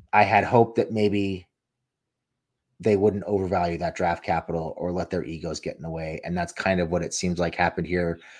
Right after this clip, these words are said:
This is the one roster spot that I really have a big problem with because he does not belong on this roster, and yet here he is. So this is one area where I feel like merit had nothing to do with it, and they kept him because of draft capital.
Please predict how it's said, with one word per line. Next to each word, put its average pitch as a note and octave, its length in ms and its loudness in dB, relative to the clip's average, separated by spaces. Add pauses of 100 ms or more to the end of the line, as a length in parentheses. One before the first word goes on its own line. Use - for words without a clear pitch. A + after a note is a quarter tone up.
(340)
This A#2 160 6
is A2 140 4
the A2+ 100 8
one B2+ 360 10
roster A#2 360 10
spot F#2 400 4
that E2+ 80 0
I F2 60 2
really F#2 360 2
have E2+ 160 -2
a E2+ 60 -2
big D#2+ 240 -8
problem D#2+ 300 0
with E2 180 -10
because - 240 -8
he F2+ 60 -2
does F#2+ 160 0
not F#2+ 260 0
belong E2+ 280 0
on D#2+ 140 -2
this D#2 160 -6
roster, D#2 420 -2
and D#2 120 -6
yet D#2 160 -8
here D#2+ 240 -6
he D2 160 -6
is. - 180 -6
So C2+ 360 -4 (480)
this A2+ 180 10
is G2+ 160 8
one G#2+ 260 8
area G#2+ 320 8
where F#2 140 4
I F2 100 0
feel F2+ 300 2
like E2+ 380 -4 (500)
merit G#2+ 400 6
had F#2+ 160 0
nothing F#2 300 -2
to F2 40 0
do F2 160 0
with E2+ 120 -2
it, E2 240 -6
and E2 100 -8
they E2 80 -6
kept - 320 -6
him E2 100 -4
because D#2 280 -6
of D#2 60 -8
draft F2+ 280 0
capital. F2+ 500 2